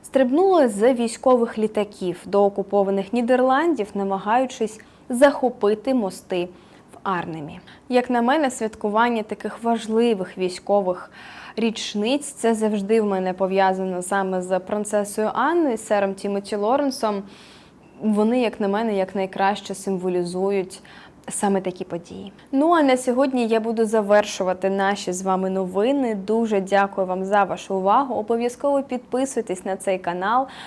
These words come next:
а також на мій Telegram-канал. Там ми з вами можемо трішечки швидше поспілкуватися в режимі реального часу, а також в режимі реального часу побачити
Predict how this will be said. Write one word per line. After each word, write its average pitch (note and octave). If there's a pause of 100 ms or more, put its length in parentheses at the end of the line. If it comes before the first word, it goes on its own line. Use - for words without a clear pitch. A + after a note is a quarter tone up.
(120)
а E4+
також C4
на G#3
мій G#3+
Telegram-канал. G3
Там A3
ми G#3+
з G3+
вами G3
можемо F#3+ (320)
трішечки C#4
швидше A#3
поспілкуватися G3
в G3+
режимі A3
реального A#3+
часу, D#4+
а D4+
також C4+
в -
режимі A3
реального G#3
часу A#3+
побачити G3+